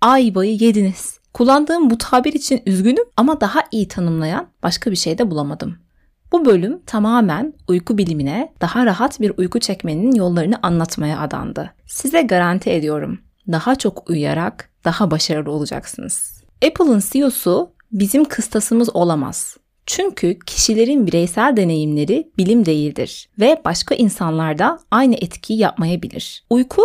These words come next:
bilim insanlarının deyimiyle evrimimizin bize bir hediyesidir.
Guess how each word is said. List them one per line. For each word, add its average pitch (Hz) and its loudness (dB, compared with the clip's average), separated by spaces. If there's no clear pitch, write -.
bilim 277 2
insanlarının 220 2
deyimiyle 208 2
evrimimizin 208 4
bize 233 2
bir 240 0
hediyesidir. 160 -2